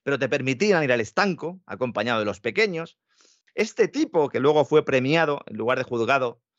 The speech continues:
por el escandaloso proceso de adjudicación del material médico, esas famosas mascarillas, fue premiado con esa dirección del Partido Socialista Catalán, del P S C, que es desde la época de Zapatero el partido, o la rama del partido en la que se apoya la presidencia del gobierno.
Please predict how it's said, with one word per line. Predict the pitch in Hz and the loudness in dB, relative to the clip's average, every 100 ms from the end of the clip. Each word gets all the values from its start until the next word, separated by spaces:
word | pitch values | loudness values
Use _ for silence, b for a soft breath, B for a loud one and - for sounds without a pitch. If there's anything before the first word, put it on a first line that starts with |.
| b b b b _ | b b b b _
por | 101 107 | -4 -2
el | 110 | -2
escandaloso | - 113 107 123 127 | -2 -2 0 0 -2
proceso | 107 113 123 | -4 -2 0
de | 117 | 0
adjudicación | 113 117 110 101 - 120 | 0 0 0 -2 0 0
del | 113 | 0
material | 107 104 107 104 | 0 -2 0 0
médico, | 131 185 156 143 - - | 2 0 0 -4 -8 -10
esas | 110 107 | -8 -6
famosas | 104 110 104 | -4 -4 -4
mascarillas, | 101 104 101 135 131 127 139 _ _ b b | -4 -4 -2 -2 0 -2 -4 _ _ b b
fue | 151 | 0
premiado | 160 143 156 180 170 | 2 0 2 2 2
con | 131 | 0
esa | 123 127 | -2 -2
dirección | 123 107 - 131 | -2 -2 -2 0
del | 117 110 | 0 0
Partido | 107 104 120 | -2 -2 -4
Socialista | 110 101 110 101 104 | -4 -4 -4 -4 -4
Catalán, | 98 117 160 | -2 0 0
del | 131 110 | -2 0
P | 135 | 0
S | 123 117 | 2 0
C, | 170 185 _ _ b b b b b _ - | 0 -2 _ _ b b b b b _ 0
que | 127 | 2
es | 139 | 2
desde | 123 113 | 0 2
la | 113 | 2
época | 127 120 107 | 0 0 -2
de | 107 | -2
Zapatero | 110 101 101 131 135 113 | -2 -4 0 2 2 0
el | - 101 | -6 -10
partido, | - 98 - 135 120 104 - | -6 -6 -2 0 0 0 -6
o | 131 | -2
la | 147 | 2
rama | 196 180 127 | 2 2 0
del | 123 | 0
partido | 117 117 139 | -2 -2 -2
en | 127 | -2
la | 113 | -2
que | 107 | -4
se | 110 | -6
apoya | 107 147 131 - | -2 -2 -2 -6
la | 104 | -6
presidencia | 104 101 110 107 127 | -4 -2 -2 0 0
del | 123 | 2
gobierno. | 135 123 120 | 2 2 -2